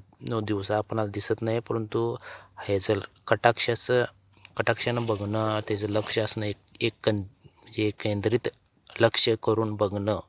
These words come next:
आणि त्याची शिकार करणं हे फारच, अ, म्हणजे पक्ष्यांना, प्राण्यांना जमत असतं.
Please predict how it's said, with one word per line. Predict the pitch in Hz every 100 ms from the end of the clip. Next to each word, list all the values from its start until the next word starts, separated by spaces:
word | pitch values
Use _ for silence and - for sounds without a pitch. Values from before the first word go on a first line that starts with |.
| - - - - - - -
आणि | 104 107
त्याची | 113 107 120
शिकार | - 110 - 131
करणं | 131 127 110 107 90 - - - - - - -
हे | 110 -
फारच, | 110 117 120 - - 123
अ, | 120 120 120 120 120 120 123 - - - - - - 113
म्हणजे | 110 113
पक्ष्यांना, | - 113 - 110 110 110
प्राण्यांना | - 104 98 101 110
जमत | 117 113 104 104
असतं. | 101 - 117